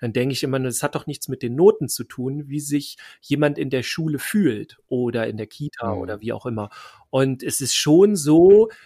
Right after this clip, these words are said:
Speaker 1: dass, äh, diese Stressgeschichten und das alles wird in der Regel, ich sage mal in der Tendenz, ja nicht wieder komplett, das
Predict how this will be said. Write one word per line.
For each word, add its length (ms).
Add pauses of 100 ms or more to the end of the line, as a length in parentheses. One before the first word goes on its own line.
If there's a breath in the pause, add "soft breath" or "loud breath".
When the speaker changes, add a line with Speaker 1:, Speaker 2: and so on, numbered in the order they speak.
(180)
Speaker 1:
dass, 580
äh, 500
diese 300
Stressgeschichten 1200
und 140
das 200
alles 680
wird 540
in 180
der 180
Regel, 440 (240 soft breath)
ich 180
sage 340
mal 200
in 80
der 140
Tendenz, 580
ja 100
nicht 220
wieder 180
komplett, 640
das 240